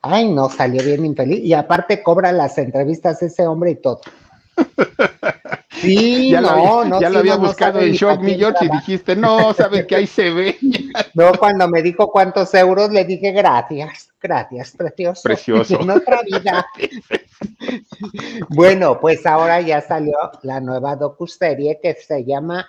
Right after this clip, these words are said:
Speaker 1: En el nombre de Rocío, ¿no?
Speaker 2: Ahora ya tú en
Speaker 1: Bueno.
Speaker 2: española todo el
Speaker 1: En
Speaker 2: tiempo, ¿no?
Speaker 1: española.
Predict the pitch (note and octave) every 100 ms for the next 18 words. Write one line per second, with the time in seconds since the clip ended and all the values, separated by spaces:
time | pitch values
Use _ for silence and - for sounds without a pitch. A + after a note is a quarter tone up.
0 | _ D3+ D3 C#3 D3 C#3 C#3 A2+ F#2+ G#2
1 | G2+ - - G2+ F#2 _ _ _ - A2+
2 | E3+ G3+ - E3 B2+ D#3 - G#3+ - F#4
3 | - - C3+ C3+ D3 D#3+ G3 D#3 D3 E3+
4 | G3+ G#3 - A2 G#2 A2 E3+ A3 D#3+ D3
5 | A#2+